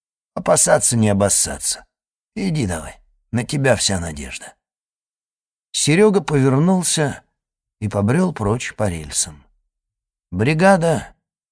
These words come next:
не обратила на него внимания. Серега обогнул брошенные вагоны, один, другой, и вдруг плашмя нырнул в траву под вагон.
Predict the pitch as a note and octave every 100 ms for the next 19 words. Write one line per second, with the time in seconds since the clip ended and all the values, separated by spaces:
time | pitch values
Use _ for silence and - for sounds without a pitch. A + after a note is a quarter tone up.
0 | _ _ C3+ C3+ C3 C3+ D3+ C3+ G#2+ F2+
1 | F2 D#2+ D#2 D#2+ C#2+ C#2+ C2+ - _ _
2 | _ _ _ _ _ _ - C#3 F3 C#3+
3 | C3+ B2 A#2 A#2 A2+ G2+ G#2 G2+ G#2 G2
4 | F#2+ F#2 G#2 B2+ E3 D3+ A2 - _ _
5 | _ _ G2 F2+ C3+ B2+ F#2 E2+ A#2 A2
6 | - _ _ _ _ _ _ _ _ _
7 | _ G#2+ G#2+ D3+ F#3 - C3 C3 - -
8 | A#2+ D#3+ D#3+ B2 A2 A2 B2+ D3 C#3+ -
9 | - G2+ G2+ F2+ G#2 C#3+ - A2+ A#2 G#2+
10 | G2 D2 D2 C#2